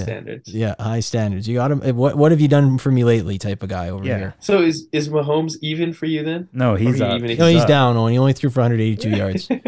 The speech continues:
Speaker 3: He's up. He's up.
Speaker 1: Okay.
Speaker 2: He is up. He is up for me too, I'd have to say. Uh, I, I don't know. La-, maybe Chris Stapleton up. That's the last one I
Speaker 3: Pacheco
Speaker 2: could probably
Speaker 3: up
Speaker 2: think of.
Speaker 3: too.
Speaker 2: Pacheco very up. Pacheco very up.
Speaker 1: Mc-, McKinney.
Speaker 2: McKinnon?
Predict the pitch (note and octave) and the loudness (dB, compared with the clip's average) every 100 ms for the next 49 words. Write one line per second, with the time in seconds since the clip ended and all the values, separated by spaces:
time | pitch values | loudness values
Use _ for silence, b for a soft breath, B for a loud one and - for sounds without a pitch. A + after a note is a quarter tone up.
0 | - A2+ A#2+ G2+ - - F#2 E2+ - - | -6 -2 0 0 -4 -10 -10 -10 -12 -16
1 | _ _ _ _ _ b b b _ - | _ _ _ _ _ b b b _ -8
2 | D#4 C#4+ B2+ - - - C3 C3+ A#2+ G#2+ | 0 0 0 -8 -14 -8 2 4 4 2
3 | F#2 F#2+ - C#3 A#2+ A#2 G2+ G2 - F#2 | -4 -6 -8 -4 0 0 -2 -6 -6 -6
4 | F2+ E2+ F#2+ G2 - G2+ G#2 F#2+ G#2 - | -6 -6 -8 -8 -8 -6 -6 -6 -10 -8
5 | E2+ - A2+ C3+ F2 - - A#2+ D#2+ - | -8 -6 -4 -4 -6 -12 -8 -8 -8 -4
6 | C#3 D#3 C3+ G#2 G2 - _ _ _ _ | 2 4 4 0 -4 -10 _ _ _ _
7 | _ A#2+ C3+ A#2+ A#2 C#3+ E3+ D#3 E3+ D#3 | _ -6 -4 -6 -2 2 2 2 0 0
8 | - D3 C3 B2+ B2 A2+ G2 - A#2+ - | 2 0 0 -2 -2 -2 -4 -4 -4 -2
9 | B2+ B2 A#2 - A#2 A2 G#2+ B2 A2+ G#2+ | -4 -2 -4 -4 -2 -2 0 2 2 2
10 | G2 F#2+ F#2+ F2+ F2 F2 A#2+ D3 C#3+ C#3+ | 0 0 -4 -6 -8 -6 0 0 2 0
11 | A#2 C3 A#2+ A2 G#2 - _ - B2 A2+ | 2 2 2 0 -4 -10 _ -6 -4 -4
12 | A2 G#2+ G#2 E2+ - D#3 C3+ D3+ D3 G3 | -4 -4 -6 -6 -4 -4 -4 -8 -4 -2
13 | F3+ D3+ A#2+ _ _ _ C3 B2+ C#3+ D3 | 0 -2 -8 _ _ _ -4 0 4 4
14 | F3+ | 2